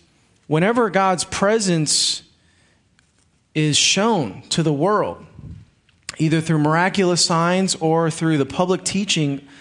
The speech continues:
of his written word, I think that it has a polarizing effect on people. Some, in some cases, it causes people to flee, uh, to run away, and in other cases, it draws people to faith.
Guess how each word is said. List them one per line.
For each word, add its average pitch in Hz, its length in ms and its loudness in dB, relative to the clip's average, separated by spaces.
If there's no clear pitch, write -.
of 123 140 -2
his 135 180 0
written 147 400 0
word, 151 480 -2
I 135 100 0
think 190 200 -2
that 190 100 2
it 160 60 0
has 170 240 0
a 156 80 0
polarizing 170 800 0
effect 190 400 -2
on 135 160 0
people. 131 280 -4
Some, 202 360 -2
in 156 120 0
some 226 280 0
cases, 160 680 0
it 147 160 -2
causes 190 560 0
people 180 460 0
to 151 280 0
flee, 160 720 0
uh, 139 240 -2
to - 160 -4
run 170 240 0
away, 180 460 2
and 147 100 0
in 151 60 0
other 247 200 0
cases, 165 400 0
it 147 140 -2
draws 175 400 0
people 170 300 -2
to 143 80 -2
faith. - 540 -8